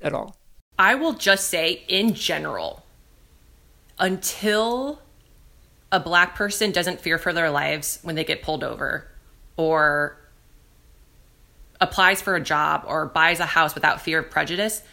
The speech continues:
Speaker 2: no one is doing enough. No white person is doing enough. And so if you zoom back in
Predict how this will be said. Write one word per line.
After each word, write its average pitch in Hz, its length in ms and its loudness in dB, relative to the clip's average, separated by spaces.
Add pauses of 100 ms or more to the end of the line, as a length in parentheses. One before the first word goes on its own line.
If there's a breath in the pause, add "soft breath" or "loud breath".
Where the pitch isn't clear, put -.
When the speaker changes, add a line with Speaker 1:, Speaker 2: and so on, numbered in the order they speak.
(240 soft breath)
Speaker 2:
no 196 280 6
one 196 260 4
is 156 160 -4
doing 143 280 -4
enough. 107 300 -4
No 185 260 8
white 196 300 4
person - 360 -4
is 139 140 -8
doing 107 260 -10
enough. - 560 -8
And 156 140 -6
so 160 180 0
if 156 160 -6
you 190 160 -2
zoom 220 260 0
back 202 420 0
in 170 460 0